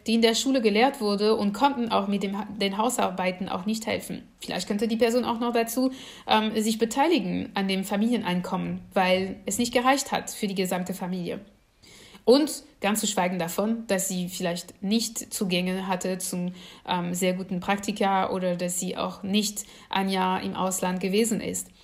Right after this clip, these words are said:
Vielleicht dafür hat sie Zeit im Herkunftsland verbracht und, äh, bringt mit sich auch eine sehr gute interkulturelle Kompetenz, weil sie auch zu Hause zweisprachig erzogen wurde. Dennoch wurde diese Zweisprachigkeit und auch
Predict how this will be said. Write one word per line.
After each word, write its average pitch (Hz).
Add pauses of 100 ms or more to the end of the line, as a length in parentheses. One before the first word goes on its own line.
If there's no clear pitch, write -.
(120)
Vielleicht 285
dafür 226 (240)
hat 262
sie 262
Zeit 294
im 208
Herkunftsland 226
verbracht 185
und, 202
äh, 196
bringt 262
mit 214
sich 220
auch 208
eine 202 (220)
sehr 214
gute 240
interkulturelle 220
Kompetenz, 202
weil 180
sie 185
auch -
zu 220
Hause 196
zweisprachig 202
erzogen 240
wurde. 226 (540)
Dennoch 208 (460)
wurde 220
diese 202
Zweisprachigkeit 202
und 180
auch 190